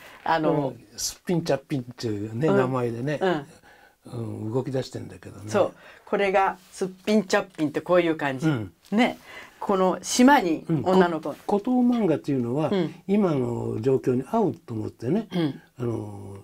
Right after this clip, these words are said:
Speaker 2: なんていうの？部屋に閉じこもっちゃうわけでしょ。
Speaker 1: ええ。
Speaker 2: だからそういう時に女の子ってなんか楽しいこと考えてほしいなっていうことで、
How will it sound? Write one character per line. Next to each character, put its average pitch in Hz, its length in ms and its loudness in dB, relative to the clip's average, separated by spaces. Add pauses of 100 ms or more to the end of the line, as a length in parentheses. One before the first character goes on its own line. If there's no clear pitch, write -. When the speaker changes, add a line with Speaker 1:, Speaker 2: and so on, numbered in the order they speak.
(160)
Speaker 2:
な 127 120 -2
ん - 20 -6
て - 80 -14
い 101 40 -10
う 117 40 -6
の？ 143 60 -8 (200)
部 180 80 0
屋 202 120 2
に 156 100 2
閉 - 320 -4
じ 208 80 0
こ 277 80 2
も 294 120 4
っ 302 40 -2 (240)
ち 160 100 -2
ゃ 123 60 0
う 110 100 -4 (440)
わ 147 160 2
け 110 80 -8
で - 100 -14
し - 120 -16
ょ。 - 40 -14
Speaker 1:
え 143 500 -2
え。 120 40 -18 (100)
Speaker 2:
だ 160 80 -4
か 151 60 -2
ら 139 60 -2
そ 202 160 -2
う - 20 2
い 233 40 -2
う - 40 -4
時 233 200 -2
に 139 140 0 (160)
女 214 240 0
の 202 80 -2
子 139 100 -4
っ - 40 -8
て 147 100 -4
な 190 180 0
ん 202 120 -4
か - 220 -14 (260)
楽 165 220 -2
し 202 100 -4
い - 20 0
こ 151 140 -2
と 123 100 -8
考 143 260 -4
え 143 60 -2
て 135 100 -10
ほ 117 80 -8
し 147 160 -6
い 131 40 -2
な 208 140 -2
っ - 20 -2
て 240 100 -10
い 190 40 -4
う - 40 -6
こ 170 60 -6
と 131 160 -4
で、 131 240 -4